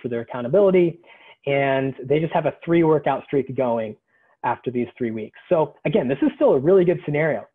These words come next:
Ten workouts completed, over eighty percent accountability. I'd be pretty happy with this. Um, Dave,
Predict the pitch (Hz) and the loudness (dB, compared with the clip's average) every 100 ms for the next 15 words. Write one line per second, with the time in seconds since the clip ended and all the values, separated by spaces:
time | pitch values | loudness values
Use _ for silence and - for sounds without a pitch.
0 | - 165 160 170 175 175 - 175 180 180 | -4 -2 0 0 0 -2 -2 0 2 4
1 | 185 180 _ _ 139 156 151 151 165 160 | 2 -2 _ _ -2 2 2 0 -2 -4
2 | 165 156 165 156 143 151 160 151 139 165 | -4 -4 -4 -4 0 0 2 0 0 0
3 | 190 190 196 156 175 156 127 - - - | 0 0 -2 0 -2 -2 -6 -8 -18 -20
4 | - _ - - _ - 123 120 117 110 | -20 _ -20 -20 _ -8 -4 -2 -2 -6
5 | 107 _ _ _ - 156 190 190 | -10 _ _ _ -14 -2 2 2